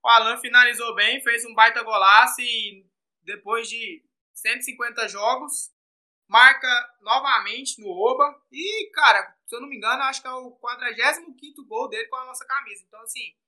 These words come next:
são quase cinquenta gols pelo Vila, né, com a nossa camisa. Então, é algo a, a se admirar e é um cara que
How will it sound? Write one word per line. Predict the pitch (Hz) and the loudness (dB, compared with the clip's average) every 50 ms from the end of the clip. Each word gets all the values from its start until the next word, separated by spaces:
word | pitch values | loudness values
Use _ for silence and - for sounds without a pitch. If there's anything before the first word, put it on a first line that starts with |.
| _ _ _ _ _ _ _ _ | _ _ _ _ _ _ _ _
são | _ - 190 190 185 | _ -20 -20 -20 -12
quase | 175 190 202 240 277 269 - - | _ 6 8 8 8 6 -2 -8
cinquenta | 269 247 - 226 247 277 - 311 277 | -8 -8 -4 0 0 2 4 4 4
gols | 214 208 226 247 269 269 - - - - _ _ _ _ _ | 4 4 2 2 2 2 0 -6 -8 -12 _ _ _ _ _
pelo | _ 202 220 233 233 226 | _ -10 -10 -10 -10 -12
Vila, | - - 170 240 277 277 233 | -16 -10 -8 -4 0 0 0
né, | 202 202 220 240 | 0 0 -2 -4
com | 240 214 | -4 -4
a | 196 | -4
nossa | 190 202 208 214 | -4 -6 -10 -8
camisa. | 208 196 185 190 208 226 - _ | -4 -4 -4 -4 -6 -16 -20 _
Então, | _ 233 247 262 269 _ _ _ _ _ _ _ _ _ | _ -20 -20 -20 -20 _ _ _ _ _ _ _ _ _
é | 156 165 | 6 8
algo | 170 170 185 214 226 240 | 10 10 10 8 6 6
a, | 233 240 247 233 233 226 208 190 180 170 156 - _ _ _ _ _ _ _ _ | 6 6 6 6 4 2 2 2 -2 -6 -8 -14 _ _ _ _ _ _ _ _
a | - - - | -18 -16 -16
se | - - 220 | -8 -4 -4
admirar | 208 - - 220 233 240 226 196 175 175 190 208 233 254 254 240 | -4 -4 -6 -14 -12 -8 -4 0 4 6 8 8 8 8 6 0
e | 226 214 | -6 -8
é | 214 | -8
um | 220 220 | -8 -4
cara | 220 220 208 214 - 226 | 2 4 4 4 2 -2
que | - 247 | -8 -12